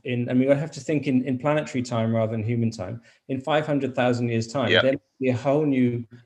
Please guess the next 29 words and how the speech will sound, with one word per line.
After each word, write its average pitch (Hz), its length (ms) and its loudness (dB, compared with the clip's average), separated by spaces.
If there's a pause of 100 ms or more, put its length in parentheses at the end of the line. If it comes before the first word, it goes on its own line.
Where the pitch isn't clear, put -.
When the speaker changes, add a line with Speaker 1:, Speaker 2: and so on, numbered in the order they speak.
Speaker 1:
breed 127 180 0
of 117 140 -4
bugs 113 440 0 (260)
that - 180 -2
love 175 300 -2
plastic. - 640 -8 (420)
And 156 180 2
they'll 175 120 6
be 180 80 6
like, 170 360 4 (200)
"Well, 208 220 4
hey," 196 420 4
and 139 120 0
we'll 190 120 4
have 185 120 2
done 147 160 2
a 135 40 4
good 226 280 0
thing. 110 340 -2
But 143 80 2
w-, 156 200 -4
that's 185 340 -4
in 147 220 0
kind 143 240 -4
of 127 120 -8
planetary 147 420 -2
time, 113 360 -2
not 123 340 -4 (200)
in 117 320 -4